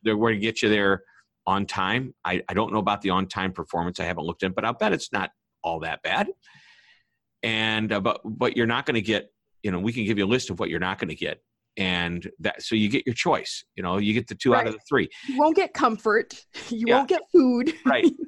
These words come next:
Speaker 1: You might get, you know, it depends how big you are. You can, if you're very small, you might get comfort, you know,
Speaker 2: <laughs>
Speaker 1: but, um, so, but here's, here's the point. I think we're all, we're all, you and I are on the same wavelength. I think everybody listening gets it. You know,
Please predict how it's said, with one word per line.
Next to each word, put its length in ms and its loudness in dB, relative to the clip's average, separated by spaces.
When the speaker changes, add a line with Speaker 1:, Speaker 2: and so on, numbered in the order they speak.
Speaker 1:
You 140 0
might 200 2
get, 140 0
you 80 6
know, 120 6
it 60 2
depends 300 2
how 140 4
big 240 0
you 100 2
are. 100 4
You 140 2
can, 120 -6
if 120 -10
you're 120 4
very 200 4
small, 420 2
you 120 0
might 200 -2
get 180 -4
comfort, 460 -6
you 140 -8
know, 240 -8
Speaker 2:
<laughs> 180 -8
Speaker 1:
but, 200 -2
um, 280 0
so, 140 0
but 200 0
here's, 340 4
here's 300 2
the 100 0
point. 400 0
I 60 0
think 220 -4
we're 140 4
all, 280 2
we're 300 2
all, 280 4
you 200 4
and 80 2
I 80 0
are 100 2
on 60 2
the 80 0
same 340 0
wavelength. 400 -2
I 80 -2
think 180 -2
everybody 400 2
listening 400 -4
gets 300 -4
it. 100 -12
You 80 0
know, 140 2